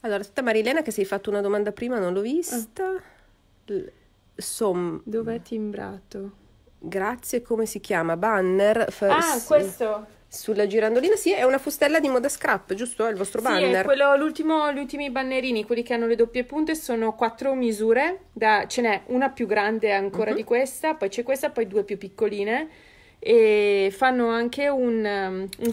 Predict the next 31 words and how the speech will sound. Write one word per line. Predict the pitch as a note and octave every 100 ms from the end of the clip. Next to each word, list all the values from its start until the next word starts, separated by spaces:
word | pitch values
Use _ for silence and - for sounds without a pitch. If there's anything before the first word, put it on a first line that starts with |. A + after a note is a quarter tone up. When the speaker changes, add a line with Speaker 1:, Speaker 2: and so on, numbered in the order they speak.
| A3
Speaker 2:
filino | B3 G3 G3
Speaker 1:
contorno, | C4 E3+ A3+
Speaker 2:
intorno | A3+ A#3+ - F3 -
Speaker 1:
che | E3+
è |
Speaker 2:
che | E3+
Speaker 1:
meraviglioso | F3 F3+ F3 F3 E3 D#3+ E3+
se | E3
volete | D3+ D3 D3+ D#3 D3 -
mattarlo. | D3 C#3+ - C#3 C3+ D3+ E3+
Speaker 2:
Esatto, | C4 E3 G#3 A3 A3+
si | G#3+
può | G#3
mattare, | G#3 G3+ B3+
si | B3
può | F#3 G3+
mettere | G3 G3+
sfalsato, | G3 F#3+ F#3+ - A#3+ A#3+ A#3+ A#3+ A#3 A3+
sì, | C4+
sì, | A#3+ G#3+
è | G#3
una | A3 A3 G#3
fustellina, | G#3 A#3+ - A3+ G#3+ G#3 C#4
il | D#4
Grazie | A#3 G3+ C#4+
invece | B3 G3+ - B3
è | F#3 F#3 G3
un | G3 F#3+ F#3+ F#3 F3+
timbro. | D#3+ D#3+ F3
Speaker 1:
Un |
timbro, | E3+ D3+ F#3